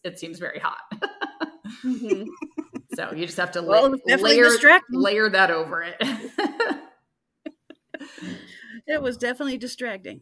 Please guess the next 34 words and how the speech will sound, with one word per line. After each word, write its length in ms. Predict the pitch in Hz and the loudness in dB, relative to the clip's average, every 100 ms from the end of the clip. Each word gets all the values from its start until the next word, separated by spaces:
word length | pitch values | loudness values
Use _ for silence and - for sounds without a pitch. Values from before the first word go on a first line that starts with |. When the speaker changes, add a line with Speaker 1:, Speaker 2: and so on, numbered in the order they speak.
| - | -8
Speaker 3:
Uh, 320 | 165 151 139 156 - | -4 -4 -4 -10 -8
Speaker 1:
I 80 | |
know 120 | 175 175 | -2 0
you're 180 | 185 | 0
a 60 | 190 | 0
fan 160 | 185 175 | -2 -6
of 80 | |
Speaker 3:
yeah, 180 | 160 240 | -2 0
yeah, 240 | 214 240 220 | 2 2 2
yeah. 160 | 202 | 0
Speaker 1:
Westerns. 160 | 202 190 | -2 -2
Speaker 3:
No, 80 | 240 | 0
no, 120 | 269 | 0
no. 180 | 254 175 _ - | -2 -4 _ 2
I 140 | 226 | 2
had 280 | 233 240 202 | 4 0 0
the, 280 | 185 151 143 - | -2 -4 -8 -10
I 100 | 175 | -8
had 200 | 190 196 | -6 -6
the 80 | 180 | -8
experience 520 | 123 - 185 180 165 | -8 -6 -4 -4 -6
of 200 | 160 156 | -10 -10
being, 360 | 170 165 156 151 | -6 -4 -6 -6
um, 280 | 143 135 135 _ _ - _ _ _ - | -10 -12 -16 _ _ -20 _ _ _ -4
in 380 | 190 202 196 180 - - | -2 0 -2 -6 -10 -10
a 80 | 175 | -6
movie 320 | 185 226 196 | -2 -2 -2
theater 500 | 170 160 143 139 - 170 | -6 -6 -6 -8 -10 -14
with 200 | 160 170 | -12 -8
my 160 | 156 | -8
entire 400 | 143 135 175 196 | -8 -4 -4 -4
family 480 | 196 175 165 160 160 | -4 -4 -4 -6 -6
and 180 | 165 151 | -8 -8
a, 220 | 147 143 | -10 -14